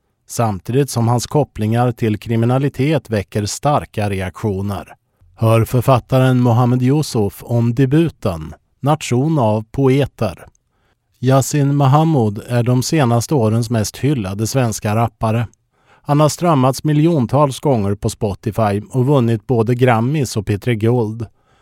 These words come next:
Men han är också kontroversiell. Yasin har tidigare pekats ut som en ledargestalt i ett kriminellt nätverk från Rinkeby och han har dömts till fängelse för grovt vapenbrott.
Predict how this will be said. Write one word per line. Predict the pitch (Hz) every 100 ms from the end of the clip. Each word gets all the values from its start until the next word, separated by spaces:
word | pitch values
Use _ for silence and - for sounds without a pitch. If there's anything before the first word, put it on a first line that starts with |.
| _ _
Men | 131 131 135
han | 127 127
är |
också | 117 - 127
kontroversiell. | 117 117 101 107 104 - 110 123 123 - _ _
Yasin | 127 127 120 151 143
har | 135
tidigare | 131 139 117 123 127
pekats | 143 127 131 -
ut | 127 113
som | 127 120
en | 123 120 120
ledargestalt | 143 127 107 113 117 117 - 151 135 -
i |
ett | 113 -
kriminellt | 120 117 113 117 127 -
nätverk | 127 113 - 135 117 104
från | - 110 107
Rinkeby | 123 110 - - 123 120 101 _ _ _ _ _
och | 143
han | 143
har | 151
dömts | 143 143 147 -
till | 151
fängelse | 131 156 123 110 113 160
för | 139 117
grovt | 113 131 135 -
vapenbrott. | 120 110 87 - 92 92 113 123 _ - -